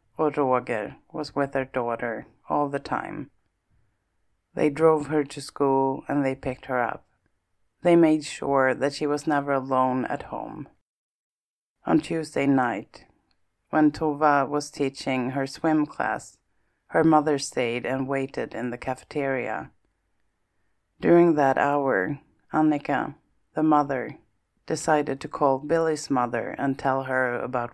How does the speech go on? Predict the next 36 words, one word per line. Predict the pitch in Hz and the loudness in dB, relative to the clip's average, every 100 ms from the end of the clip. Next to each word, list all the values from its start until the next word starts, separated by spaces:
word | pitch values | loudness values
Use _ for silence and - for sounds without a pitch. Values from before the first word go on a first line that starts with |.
| - | -6
what | 131 | -6
had | 135 139 | -4 -6
happened | 151 165 - 117 110 - _ - | -4 -6 -6 -8 -8 -10 _ -8
and | 147 147 | 0 2
inform | 143 143 135 127 123 | 0 0 -2 0 -2
her | 127 123 127 _ _ _ _ _ | -4 -4 -6 _ _ _ _ _
that | 147 139 | -2 0
they | 131 | 0
had | 131 131 135 | -2 -4 -4
reported | 147 - 156 156 143 123 | -6 -2 -2 -2 -2 -4
it | 123 120 - - - | -6 -6 -14 -20 -16
to | - 135 | -8 -8
the | 123 | -6
police. | 123 165 160 - - - _ _ _ _ _ _ _ _ _ _ _ _ _ _ _ - | -8 -6 -8 -8 -16 -20 _ _ _ _ _ _ _ _ _ _ _ _ _ _ _ 6
But | 190 | 8
it | 190 175 | 8 6
only | 170 160 | 6 4
takes | 151 147 139 151 | 2 -4 -6 -8
a | |
few | - 143 135 | -8 -4 0
minutes | 139 135 123 127 120 | 2 2 -2 -4 -4
after | 123 - 120 | -4 -4 -4
that | 120 - | -6 -6
call | - 123 110 113 | -8 -6 -6 -6
before | 131 - 131 | -8 -2 0
Annika | 123 147 139 139 135 | 2 2 0 -2 -6
gets | 135 - - - | -6 -6 -12 -10
a | - | -10
text | - 139 - - | -6 -6 -6 -8
from | - 131 | -4 -4
Tova, | 131 - 127 131 113 131 - _ _ _ _ _ | -4 -8 -8 -4 -4 -6 -12 _ _ _ _ _
who | - 143 | 0 2
asks | 143 127 - - - - - | 2 0 -6 -16 -18 -18 -12
why | 147 151 143 | -2 0 0
she | 139 131 | -2 -4
had | 139 135 | -2 -4